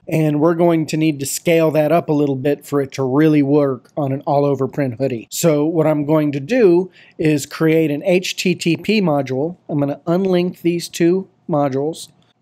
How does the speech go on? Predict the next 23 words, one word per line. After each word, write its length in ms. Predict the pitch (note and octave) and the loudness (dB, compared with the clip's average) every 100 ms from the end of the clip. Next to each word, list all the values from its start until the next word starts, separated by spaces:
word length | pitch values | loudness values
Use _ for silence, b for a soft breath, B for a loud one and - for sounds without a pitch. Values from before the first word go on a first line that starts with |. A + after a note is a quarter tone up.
| _ _ - | _ _ -4
And 120 | D#3 | -2
then 120 | D3+ | 0
I'm 240 | D#3 D3+ C#3+ | 0 0 0
going 400 | D#3 D3+ D3+ C#3+ | 0 0 -2 -2
to 320 | D#3 D#3 - | 0 0 0
add, 560 | A3 A3+ C#3+ D3 F3 F3 | 2 2 2 -2 -4 -10
and 140 | - E3+ | -6 -2
I'm 80 | D#3 | 0
gonna 120 | D3+ | -2
search 360 | - D#3+ D3+ | 0 -2 -2
for 160 | - C3+ | -6 -4
H 320 | D#3 E3 - | 0 -2 -4
T 180 | - G3 | -4 -4
T 200 | G3 G#3 | -2 -4
P. 440 | G3+ D#3 C#3 F#3 - _ _ _ _ _ _ _ _ _ _ _ _ _ _ _ _ _ _ _ _ - - _ - | 0 -2 -2 -6 -12 _ _ _ _ _ _ _ _ _ _ _ _ _ _ _ _ _ _ _ _ -20 -20 _ -6
And 360 | D3+ D3+ D3 | -2 -2 0
we 160 | C#3+ C#3+ | 0 0
are 80 | C3+ | -2
going 320 | C#3 C#3 C3 | -4 -4 -6
to 160 | C#3+ | -6
make 320 | C3 C#3 C#3 C#3 | -4 -2 -4 -4
a 60 | |
request. 840 | B2+ A#2+ - G#3 A3 - - - | -6 -8 -2 0 0 -2 -12 -18